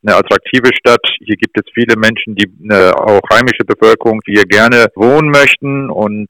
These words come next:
da wird man sich mehr überlegen müssen als nur die Segelwiesen und Innenentwicklung.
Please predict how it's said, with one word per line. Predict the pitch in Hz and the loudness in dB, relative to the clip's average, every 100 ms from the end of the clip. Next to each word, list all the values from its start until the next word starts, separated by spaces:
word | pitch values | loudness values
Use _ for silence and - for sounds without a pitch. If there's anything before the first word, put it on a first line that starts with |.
| - - | -6 0
da | 104 110 113 101 | 2 4 4 2
wird | 113 - | 0 0
man | 110 110 104 | -2 -2 -4
sich | 104 - | -6 -6
mehr | 113 113 110 | -2 2 2
überlegen | 104 104 104 107 107 | 2 2 2 0 -2
müssen | 104 - 92 | -4 -6 -4
als | 92 95 - | -2 -2 -4
nur | 107 104 | -2 0
die | 98 92 | 2 2
Segelwiesen | 113 127 104 117 107 110 | 2 2 2 -2 -2 -4
und | 101 98 | -8 -4
Innenentwicklung. | 120 147 131 123 127 - 131 123 | -2 0 -2 0 -2 0 0 0